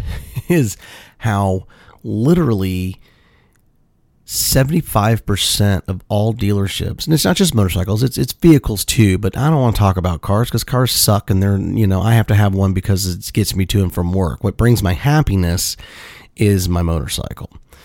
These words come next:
So, basically, in short, you know, and, and I'm calling on you as well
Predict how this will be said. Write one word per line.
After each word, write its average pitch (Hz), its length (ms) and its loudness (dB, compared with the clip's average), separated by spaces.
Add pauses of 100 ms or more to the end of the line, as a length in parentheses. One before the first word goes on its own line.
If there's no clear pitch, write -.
(260)
So, 139 380 0 (960)
basically, 92 680 -4
in 90 260 -8
short, 135 680 -2 (1080)
you 107 180 -2
know, 95 200 -2
and, 104 240 -2
and 110 140 0
I'm 123 420 2
calling 107 500 -2
on 92 280 -2
you 110 340 4
as 92 140 0
well 101 500 0